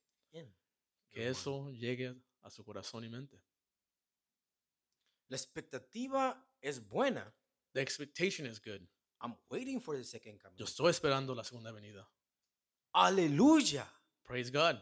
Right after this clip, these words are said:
Speaker 1: Gloria a Dios.
Speaker 2: Glory to God.
Speaker 1: I'm waiting for Christ.
Speaker 2: Estoy esperando a Cristo.
Speaker 1: That is something good.
Speaker 2: Eso es algo bueno.
Speaker 1: It's a good
Speaker 2: Es una
Speaker 1: expectation.
Speaker 2: expectativa buena.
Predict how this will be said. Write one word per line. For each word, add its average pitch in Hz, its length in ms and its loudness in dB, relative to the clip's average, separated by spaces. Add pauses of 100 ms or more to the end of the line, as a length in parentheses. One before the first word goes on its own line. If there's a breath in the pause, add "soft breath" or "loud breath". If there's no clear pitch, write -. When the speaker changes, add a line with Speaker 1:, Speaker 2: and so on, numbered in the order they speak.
(120)
Speaker 1:
Gloria 247 500 10
a - 20 2
Dios. 240 420 2
Speaker 2:
Glory 165 240 8
to 151 80 2
God. 101 280 -4 (220)
Speaker 1:
I'm 226 400 6
waiting 302 400 8
for 208 180 0
Christ. - 720 8
Speaker 2:
Estoy 160 280 2
esperando 170 440 6
a - 60 6
Cristo. 120 440 -4 (140)
Speaker 1:
That 247 300 10 (180)
is 208 340 2
something 240 480 4
good. 285 340 10
Speaker 2:
Eso 127 200 0
es 139 40 -2
algo 170 200 6
bueno. 170 380 4 (640)
Speaker 1:
It's 165 120 0
a 226 60 4
good 190 360 0
Speaker 2:
Es - 0 -
una 311 40 4
Speaker 1:
expectation. - 800 -2
Speaker 2:
expectativa 160 580 2
buena. 131 440 2